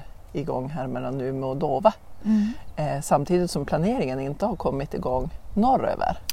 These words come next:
Speaker 2: Precis, och vad har vi gett det här för namn? Det nya projektet?
Speaker 1: Intensifieringen av Norrbotniabanan.
Speaker 2: Ja.
Speaker 1: Nu.
Speaker 2: Precis, nu är det, för nu står vi liksom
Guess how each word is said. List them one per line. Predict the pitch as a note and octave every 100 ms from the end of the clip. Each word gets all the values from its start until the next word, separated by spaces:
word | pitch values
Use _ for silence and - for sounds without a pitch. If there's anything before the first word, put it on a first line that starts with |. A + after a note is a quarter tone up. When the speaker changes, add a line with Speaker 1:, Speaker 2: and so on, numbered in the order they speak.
| - -
Speaker 2:
Precis, | F3 A3+ G#3 -
och | - G3
vad | G#3+
har | G#3+ A#3
vi | A3
gett | G3+ G#3 -
det |
här | G#3+ F#3+
för | -
namn? | G3 B3+ A#3 F3 - - - - - - -
Det | A#3
nya | A3+ A3 G#3
projektet? | F#3+ G3+ - - - C4 - - -
Speaker 1:
Intensifieringen | E3+ E3 E3+ D#3+ F#3 E3 F#3 E3+ C4 A3+ C#3 D3 -
av | E3 D3+ C#3+ A#2 - -
Norrbotniabanan. | D#3+ D#3+ C#3 C#3 - D#3 D3 G#3 G3+ - - - -
Speaker 2:
Ja. | A3
Speaker 1:
Nu. | G3 A3 G3+ D#3 D#3+ - - - -
Speaker 2:
Precis, | - F#3+ - G3+ F#3+ -
nu | G#3+ A3+ G#3+ G3
är | F#3+ F#3+ F#3
det, | F#3+
för | F#3+ B3+
nu | C4 C#4+ A#3+
står | - B3 A#3+
vi | A3+ G3
liksom | F#3 - G3+ F#3+ F#3